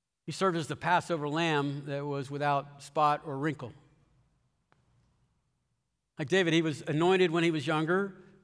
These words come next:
baptized by John the Baptist. And the Spirit came upon him and said, and you heard heaven speak from the Father's voice, "This is my Son whom I'm well pleased.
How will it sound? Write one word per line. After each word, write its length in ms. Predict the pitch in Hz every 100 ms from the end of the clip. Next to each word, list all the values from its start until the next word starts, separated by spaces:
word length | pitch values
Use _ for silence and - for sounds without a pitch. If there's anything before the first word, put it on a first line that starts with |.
| _ _ _ _ _ _
baptized 680 | 139 175 151 170 160 156 160
by 160 | 151 147
John 280 | 143 156 151
the 60 |
Baptist. 640 | 143 156 156 180 - - - _ _ _ _ _ _ _ _ _ _ _ _ _ _ _ _ _ _ _ _ _ _ _ _ -
And 80 | 135
the 40 |
Spirit 360 | - 175 180 175
came 160 | 175
upon 340 | 175 165 170 180
him 180 | 185
and 220 | 165 143 135
said, 400 | 165 156 143 143 - -
and 160 | 139 151
you 140 | 147
heard 280 | 170 170 165 - - _ _ _ _ _
heaven 420 | 175 170 170 165 - _ _ _ _
speak 540 | - - - 196 202
from 240 | - - 147
the 80 | 135
Father's 460 | 160 165 175 147
voice, 500 | 151 175 180 165 - -
"This 240 | 175 - 180
is 400 | 180 180 156 - - -
my 200 | 170 170
Son 340 | - 185 185
whom 260 | 170 180 175
I'm 240 | 165 175 170
well 180 | 175
pleased. 640 | 170 - 180 160 143 -